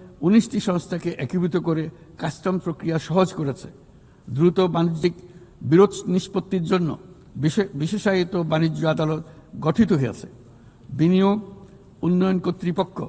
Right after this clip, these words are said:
বা বিডা ওয়ান স্টপ সার্ভিস সাবলীলভাবে প্রদানের জন্য সমন্বয় কমিটি গঠন করেছে। নিয়ন্ত্রণ কর্তৃপক্ষগুলোকে একই ছাদের নিচে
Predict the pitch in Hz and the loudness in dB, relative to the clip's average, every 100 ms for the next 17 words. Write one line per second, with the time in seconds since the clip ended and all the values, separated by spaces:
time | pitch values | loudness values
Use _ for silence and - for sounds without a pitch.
0 | - 131 151 135 180 156 - - - - | -8 -4 -2 0 -2 -2 -6 -16 -20 -20
1 | - - 135 180 190 - 180 - 175 156 | -20 -10 -4 0 -2 -2 -6 -2 -2 -2
2 | 165 143 - - - - 165 165 185 196 | -4 -6 -14 -20 -20 -6 0 2 4 2
3 | 185 165 160 - 151 147 147 139 151 139 | 0 -2 -4 -6 -4 -2 -2 -2 -4 -4
4 | 139 - 156 151 151 147 147 165 165 151 | -4 -4 -2 0 -2 -2 -4 -4 -2 -2
5 | 143 135 131 120 - - - - - - | -2 -4 -4 -6 -10 -18 -20 -20 -20 -20
6 | - - - _ - - 127 170 190 196 | -20 -20 -20 _ -20 -6 0 4 4 4
7 | 190 196 208 - - - - - - 180 | 2 0 0 -4 -12 -20 -20 -12 -6 -6
8 | - 190 202 - 202 202 202 202 202 - | -4 -4 -4 -6 -6 -2 -2 0 -2 -2
9 | 160 156 226 - 196 190 180 175 170 180 | -6 -2 -4 -2 -4 -2 -2 -2 -2 -4
10 | 175 | -4